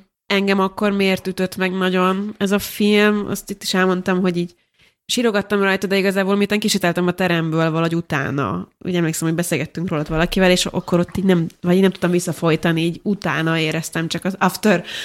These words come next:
már kint a napon, ha már lehet valami párhuzamot vonni a film címével, utána nagyon így, ö, elérzékenyültem rajta, és, ö, annak is nyilván megvannak a személyes okai, és tökre kíváncsiak, nem láttam azóta, de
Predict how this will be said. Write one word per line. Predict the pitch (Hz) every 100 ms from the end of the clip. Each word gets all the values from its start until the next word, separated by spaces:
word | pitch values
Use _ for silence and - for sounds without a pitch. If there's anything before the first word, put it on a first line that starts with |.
| -
már | 208 220
kint | - 254 226
a |
napon, | 214 226 - 208 226 226
ha | 254 214
már | 202 208 214 - - 339 - - - - -
lehet | 208 185
valami | 208 202
párhuzamot | 226 254 233 262 214 262
vonni | 247 233
a | 277 247
film | 233 233 214
címével, | 208 196 196 208 214 - - -
utána | 214 170 160
nagyon | 160 160 143 147
így, | 160 160
ö, | 160 160 165 170 _ _
elérzékenyültem | - 160 160 165 170 175 170 180
rajta, | 175 180 196 208 214 - - - _ _
és, | 180 170 -
ö, | 185 180 175 175 175 175 190 - _
annak | 196 196 202
is | 208
nyilván | 202 196
megvannak | 196 185 185
a |
személyes | 190 196 170 180
okai, | 190 190
és | 196 202 -
tökre | 208 180
kíváncsiak, | 170 185 170 180
nem | 190 180
láttam | 165 - 180
azóta, | 170 175 170 180
de | 175 170 180